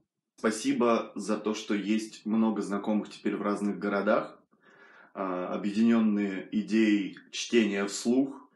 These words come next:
и азартом участия в чемпионате по чтению вслух. Самое главное, что хочется сказать и за что поблагодарить "Открой рот". У меня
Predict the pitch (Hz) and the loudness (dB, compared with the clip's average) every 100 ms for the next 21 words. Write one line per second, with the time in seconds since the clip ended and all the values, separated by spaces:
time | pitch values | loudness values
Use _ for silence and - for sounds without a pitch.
0 | _ _ _ - 98 95 90 101 98 113 | _ _ _ -8 -4 -4 -4 -4 0 2
1 | 113 113 95 90 110 107 104 98 90 85 | 2 0 -4 -2 0 0 -2 -4 -4 -4
2 | - 90 95 85 - - - 104 98 98 | -6 -4 -4 -4 -8 -18 -10 -8 -4 -4
3 | 92 78 - 78 - 101 90 - - - | -4 -6 -8 -8 -6 -6 -6 -8 -8 -8
4 | - - _ _ _ _ - - - _ | -8 -14 _ _ _ _ -20 -20 -20 _
5 | _ _ _ _ 123 - 131 131 117 117 | _ _ _ _ -14 0 2 2 2 4
6 | 117 107 98 - - 92 92 87 - - | 4 2 -2 -4 -4 -4 -2 -4 -8 -10
7 | - 92 - - - - - _ - - | -8 -6 -6 -6 -6 -6 -8 _ -20 -8
8 | 104 95 92 - - _ _ _ - 87 | -6 -4 -6 -10 -20 _ _ _ -10 -8
9 | 80 - 101 - 107 98 92 92 101 101 | -6 -6 -6 -4 -4 -4 -6 -4 -4 -4
10 | 101 - 101 107 143 - - _ _ - | -6 -4 -2 0 -2 -4 -14 _ _ -20
11 | - - _ _ - 104 117 127 120 113 | -20 -20 _ _ -4 2 4 4 4 2